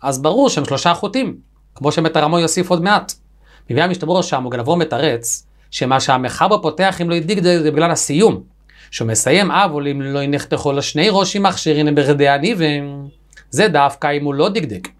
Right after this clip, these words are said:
ואז ייתכן ששתי החוטים זה מאותו אחד. אבל אם הוא כן דקדק, אז אפילו שנחתכו שתיים לגמרי, זה גם כשר. כי בצד השני יש כדי עניבה, ושתי החוטים שמצד אחד,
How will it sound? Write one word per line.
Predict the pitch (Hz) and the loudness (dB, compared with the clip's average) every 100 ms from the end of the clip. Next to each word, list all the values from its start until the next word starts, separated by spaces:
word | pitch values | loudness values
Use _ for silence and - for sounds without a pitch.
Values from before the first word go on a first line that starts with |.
| _ _ - - | _ _ -20 -6
ואז | 131 180 | 0 0
ייתכן | 160 151 - 147 143 | 0 -4 -2 -2 -2
ששתי | 143 147 - 165 | -4 -4 0 0
החוטים | 147 147 147 147 143 143 139 - _ - _ | 0 -4 -2 -2 -2 -8 -12 -18 _ -20 _
זה | - 143 143 | 0 2 4
מאותו | 143 143 151 - - 143 147 143 | 2 0 -4 -6 -2 0 0 0
אחד. | 139 202 139 95 _ _ _ _ - | 0 0 0 -6 _ _ _ _ -8
אבל | 110 98 123 190 156 143 139 139 139 139 - - | -6 -2 0 2 2 0 -2 -6 -12 -14 -14 -2
אם | 190 | 2
הוא | 175 147 | 2 2
כן | - 147 180 | 0 0 0
דקדק, | 233 151 143 139 - - _ _ _ - | 0 2 0 -2 -12 -20 _ _ _ -6
אז | 117 | -4
אפילו | 110 226 175 | 0 2 2
שנחתכו | 151 147 - - 151 139 151 | 2 0 -2 -2 -2 2 0
שתיים | - - 147 127 98 143 | 0 0 0 0 -6 0
לגמרי, | 165 139 143 147 262 226 151 147 143 139 143 _ _ | 0 2 2 4 2 2 2 0 -2 -8 -12 _ _
זה | 147 | 0
גם | 147 165 | 2 2
כשר. | 220 247 - 107 - _ _ | 0 -2 -4 -8 -12 _ _
כי | - | -2
בצד | 139 135 151 151 | 0 2 0 0
השני | 151 170 226 | -2 -2 0
יש | 185 | 0
כדי | - 156 | 0 0
עניבה, | 165 247 143 - | 2 0 -2 -6
ושתי | 120 - | -6 0
החוטים | 170 151 180 180 | 0 0 0 0
שמצד | 165 147 156 156 | 2 2 2 0
אחד, | 147 123 135 | 0 0 0